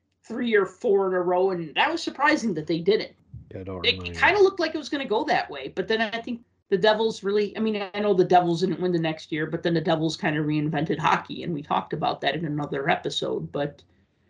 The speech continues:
Speaker 2: If it wasn't for
Speaker 1: Um,
Speaker 2: David Volek.
Speaker 1: <clears throat> Was it Volek who scored that goal?
Speaker 2: It was Volek in, for the Islanders that knocked the Penguins out
Speaker 1: Yeah.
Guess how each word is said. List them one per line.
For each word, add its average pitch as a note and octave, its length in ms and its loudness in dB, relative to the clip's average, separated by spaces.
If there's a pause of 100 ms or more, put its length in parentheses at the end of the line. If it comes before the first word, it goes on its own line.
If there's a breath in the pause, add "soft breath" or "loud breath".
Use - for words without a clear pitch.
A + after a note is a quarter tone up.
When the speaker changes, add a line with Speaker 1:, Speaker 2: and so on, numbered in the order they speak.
Speaker 2:
If - 80 -8
it F#2 80 -4
wasn't A2 360 -2
for A#2 140 -2
Speaker 1:
Um, F#2 60 -4
Speaker 2:
David A2 320 2
Volek. F#2+ 680 -4 (180)
Speaker 1:
<clears throat> - 180 -20
Was G#3+ 160 4
it C#4+ 100 2
Volek C#4 280 6 (200)
who D#4+ 80 2
scored D4+ 440 -2
that C#4+ 120 -8
goal? C#4+ 320 -4 (380)
Speaker 2:
It A#2+ 40 -4
was G#2 160 -6
Volek G#2+ 480 2
in, G#2 280 -6 (120)
for - 200 -6
the F#2+ 120 -2
Islanders F#2+ 560 -4
that E2+ 160 -8
knocked F#2+ 280 -8
the F#2 60 -8
Penguins F#2 420 -6
out F2 280 -8 (800)
Speaker 1:
Yeah. F#3+ 220 -2